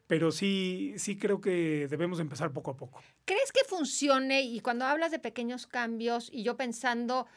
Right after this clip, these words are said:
Speaker 2: yo no soy mucho de pastel de chocolate, pero tenía una gran adicción a los refrescos estos que además dicen
Speaker 1: Mm.
Speaker 2: light, que ahorita vamos a hablar qué tan reales son, que ya sé que no
Speaker 1: Mm.
Speaker 2: son mucho. ¿Podrías,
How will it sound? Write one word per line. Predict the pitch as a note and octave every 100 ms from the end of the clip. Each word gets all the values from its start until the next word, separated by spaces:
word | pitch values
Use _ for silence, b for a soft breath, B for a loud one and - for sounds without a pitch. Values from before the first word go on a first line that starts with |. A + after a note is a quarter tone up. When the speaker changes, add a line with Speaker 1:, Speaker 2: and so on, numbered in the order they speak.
| b b
Speaker 2:
yo | D#4
no | D#4+
soy | F4
mucho | D4+
de | D4
pastel | B3+ - C4
de |
chocolate, | C#4 C#4+ D4+ E4+
pero | - C4+ B3 A#3
tenía | C4+ C4+
una | C#4 C4+ C4 A#3
gran | A#3 B3
adicción | C4 B3 - B3+ B3+ B3+ B3+
a |
los | A3 G3+
refrescos | G#3 A#3 G#3+ A#3 G#3+
estos | G#3+ -
que | A3
además | G3+ G#3+
dicen | G3+ G#3
Speaker 1:
Mm. | D#3
Speaker 2:
light, | G#3 A3 G#3+
que | -
ahorita | G3+ F#3 G3+
vamos | F#3+
a | G3
hablar | F#3 F#3+
qué | G3+
tan | G3+ F#3+ D#3+
reales | F3+ F#3 F#3
son, | - G3 F#3
que | -
ya | F#3+
sé | F3
que | F3
no | F3
Speaker 1:
Mm. |
Speaker 2:
son | G#3 A3
mucho. | A#3+ B3 C4 B B B B B - _ C4
¿Podrías, | D#4+ E4+ G4